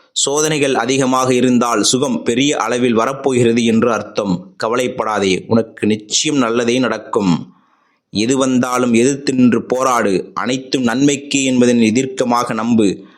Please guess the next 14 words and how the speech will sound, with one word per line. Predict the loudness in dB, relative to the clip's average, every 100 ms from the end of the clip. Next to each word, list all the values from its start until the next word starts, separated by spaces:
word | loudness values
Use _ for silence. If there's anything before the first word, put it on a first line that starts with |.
| _ -4
உனக்காக | -2 -2 -4 -4 -4 -2
நான் | -2
இருக்கின்றேன். | 0 0 0 -2 0 0 2 0 -2 -8 _ _ _ _ _ -4
நீ | 0
வருத்தப்படுகிற | 0 0 -2 -4 -6 -4 -2 0
அளவிற்கு | 0 0 0 0 -2 -2
எதுவும் | 0 2 2 2
நடந்துவிடவில்லை. | 2 0 0 2 2 2 4 2 -2
அனைத்தையும் | -6 -6 -6 -6 -2 2
உனக்கு | 2 2 -2 -2
சாதகமாக | 0 0 0 0 0 0
நான் | -2 0
மாற்றித் | 0 -2 -4 -2
தருவேன். | -2 -2 0 0 -4